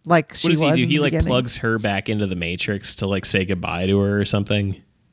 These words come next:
Speaker 1: I guess so.
Speaker 2: Something like that.
Speaker 1: That's what I thought happened, is that, like, they're all dying and he can't, like, interface with her or save her. So he, like, plugs, they plug each other back into the Matrix.
Speaker 2: Mm-hmm.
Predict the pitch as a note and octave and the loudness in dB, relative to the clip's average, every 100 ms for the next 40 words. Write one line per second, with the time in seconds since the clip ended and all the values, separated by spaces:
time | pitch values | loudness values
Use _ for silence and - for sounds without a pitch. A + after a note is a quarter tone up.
0 | _ _ _ _ _ _ _ - F#3+ F#3 | _ _ _ _ _ _ _ 0 2 4
1 | G#3+ - B3 D4 E4 - _ - - A2+ | 4 4 2 2 0 -10 _ -10 0 2
2 | G#2+ E2 C#2+ - C2+ C#2 - - - F3+ | 4 2 0 -2 -2 -2 -4 -8 -6 -2
3 | G3 G#3 G#3 F#3 F#3+ - E3+ D3 F3 E3+ | -2 2 4 4 2 2 0 0 0 0
4 | - E3 D#3+ D#3+ E3 D#3+ E3 - - _ | -2 -4 -4 0 0 0 -2 -2 -12 _
5 | _ _ _ - F#3 F3+ E3+ F3+ F3 E3 | _ _ _ 0 4 4 4 2 2 0
6 | E3 D#3+ - F3 E3+ D3+ D3+ - - F3+ | -4 -6 -6 -2 0 -2 -6 -10 -12 -4
7 | E3+ F3 G#3 E3+ D#3 - - F3 E3+ F#3 | -2 0 2 2 0 -2 0 0 0 0
8 | E3+ - F3+ F3+ D#3+ D#3 E3+ - F#3 F#3 | 0 0 0 2 2 2 0 2 4 4
9 | G3 E3 D#3 E3 - D#3+ D3+ E3+ D#3 D3+ | 4 4 2 0 0 2 2 0 0 0
10 | - F3 E3 E3 F3 E3 - G#3 E3+ E3+ | 0 0 0 2 2 2 2 2 2 2
11 | G3+ E3 E3 E3 E3 F3 D#3 D3+ D3 D3 | 4 4 4 4 4 2 -2 -2 -2 -2
12 | C#3 - - B2+ A2 F#2+ | -4 -6 -4 0 2 0